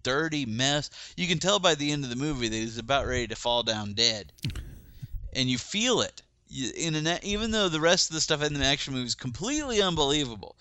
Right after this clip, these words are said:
Speaker 1: you feel like you identify with this guy, even though he's doing things that you couldn't do in, in, in any context. <laughs>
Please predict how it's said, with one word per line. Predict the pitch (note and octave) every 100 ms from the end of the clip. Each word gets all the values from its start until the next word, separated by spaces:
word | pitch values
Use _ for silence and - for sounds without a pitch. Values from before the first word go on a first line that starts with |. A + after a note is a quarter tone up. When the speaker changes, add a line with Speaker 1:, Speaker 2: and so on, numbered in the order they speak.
| - - -
Speaker 1:
you | E3+ F#3
feel | - A3 A#3+ G#3+
like | E3 -
you | C#3+
identify | B2+ C3 F#3+ E3 C3 A#2+
with | A2+ G#2+
this | A2+ A2
guy, | C3+ F3+ A3+ G#2 - -
even | C#3+ D3+ D#3
though | C#3
he's | C3 C3
doing | E3 F3 D3
things | C3+ B2
that | B2
you | A2+ G#3+
couldn't | - G#3+ B2+
do | B2+ C3+ B2+
in, | G#2+ - C3 A#2+ -
in, | B2+ C3+ A#2+ - -
in | C#3+ B2+ -
any | G4 D4+
context. | F#3 B2 G#2 - - - -
<laughs> | -